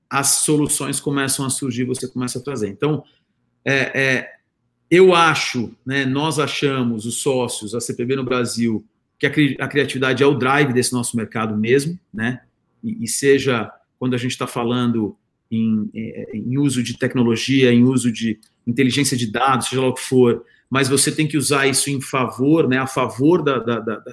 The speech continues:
da criatividade, ou seja, trazer isso como combustível pra criatividade,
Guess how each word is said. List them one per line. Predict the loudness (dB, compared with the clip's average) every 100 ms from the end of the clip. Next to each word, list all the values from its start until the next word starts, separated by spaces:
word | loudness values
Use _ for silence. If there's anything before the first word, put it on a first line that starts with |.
| -14
da | -12
criatividade, | -6 -4 -4 -6 -4 -2 -2 -2
ou |
seja, | 0 0 0
trazer | -2 -2 -2
isso | -2
como | -4 -2
combustível | -4 -2 -2 -2 -2 -2
pra | -2
criatividade, | -2 -2 -2 -2 0 -2